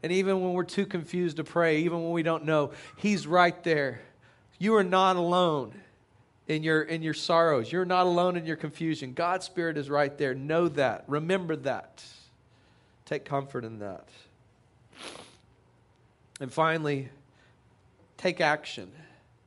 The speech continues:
I think that the worst thing that can happen when we watch the news, man, I, I disconnected cable a couple of years ago 'cause I was just addicted to watching cable news.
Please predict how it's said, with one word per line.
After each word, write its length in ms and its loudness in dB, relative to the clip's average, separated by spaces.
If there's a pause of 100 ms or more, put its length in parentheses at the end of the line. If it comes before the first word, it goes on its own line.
(400)
I 100 0
think 240 -4
that 200 0
the 80 2
worst 340 2
thing 140 -4
that 120 -4
can 120 -6
happen 400 0
when 160 -2
we 100 -2
watch 300 2
the 80 -8
news, 240 -4
man, 160 -2
I, 140 0 (100)
I 60 4
disconnected 680 -4
cable 400 -2 (260)
a 60 -2
couple 300 -2
of 60 -2
years 260 0
ago 180 -2
'cause 140 -6
I 120 2
was 120 -4
just 200 -8
addicted 440 -6
to 80 -6
watching 320 -2
cable 300 -6
news. 440 -6